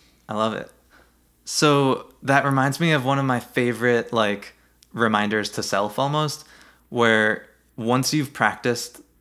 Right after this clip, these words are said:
anything for long enough, I think it kind of becomes clear that there's an infinite number of things that you can't do, but there's also an infinite number of things that you can do. And what you're describing is, like,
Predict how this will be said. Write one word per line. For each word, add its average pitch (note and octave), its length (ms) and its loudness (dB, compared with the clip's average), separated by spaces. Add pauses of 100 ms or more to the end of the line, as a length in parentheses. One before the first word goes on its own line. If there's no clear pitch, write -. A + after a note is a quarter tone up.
(160)
anything A#2+ 480 -2
for D3+ 160 -2
long D3 260 -2
enough, D3+ 380 -6
I - 80 -6
think A#2 220 -6
it A2+ 140 -4
kind A2+ 180 -2
of A2+ 80 -6
becomes A2 340 -4
clear A2+ 380 -4
that A2 280 -6 (340)
there's A#2+ 200 0
an A2+ 200 -2
infinite B2 640 -2 (220)
number A2 380 0
of F#2+ 100 -6
things A2 360 -6
that G#2 140 -4
you G2+ 100 -6
can't A2 340 -8
do, D#3+ 300 -4 (380)
but A#2+ 100 -4
there's A#2+ 160 0
also A2 320 2
an A2 100 0
infinite A2 320 -6
number A2 220 -2
of G#2 80 -6
things G#2 240 -6
that G2+ 140 -4
you G2 100 -6
can G2+ 420 -8
do. E3 300 -4 (520)
And A#2+ 160 0
what A2 100 0
you're A2 100 -2
describing A#2+ 640 0
is, G2+ 160 -6
like, G#2 340 -2